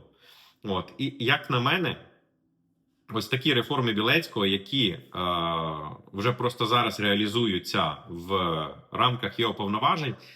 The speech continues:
це є дуже важливий знак, який, можливо, в, е, подальшому охопить і інші е, підрозділи, охопить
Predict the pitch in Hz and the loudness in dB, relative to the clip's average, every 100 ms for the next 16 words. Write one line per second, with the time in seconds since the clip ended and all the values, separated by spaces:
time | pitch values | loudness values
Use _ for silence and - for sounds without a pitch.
0 | _ - 131 120 123 151 127 113 120 120 | _ 0 2 2 2 0 2 0 0 0
1 | 110 101 90 78 - - - 95 143 120 | 0 0 -2 -2 -12 -12 -8 -2 0 0
2 | 98 101 104 107 160 175 170 - - - | 0 -4 -4 0 0 0 -4 -8 -20 -20
3 | _ - 98 117 104 98 92 87 - 92 | _ -6 0 2 4 4 2 0 -2 -2
4 | 90 87 85 82 82 82 - 110 135 156 | 0 0 0 0 -2 -4 -4 2 2 0
5 | - 101 98 - 143 123 101 113 127 131 | -2 -4 -4 -6 -4 -4 -4 -6 -2 -2
6 | 101 - 78 - _ _ _ 87 82 80 | -2 -4 -8 -10 _ _ _ -8 -6 -6
7 | 80 - - - 117 165 214 175 156 156 | -8 -12 -10 -4 0 0 0 -2 -2 -6
8 | - - 139 131 | -10 -8 -4 -4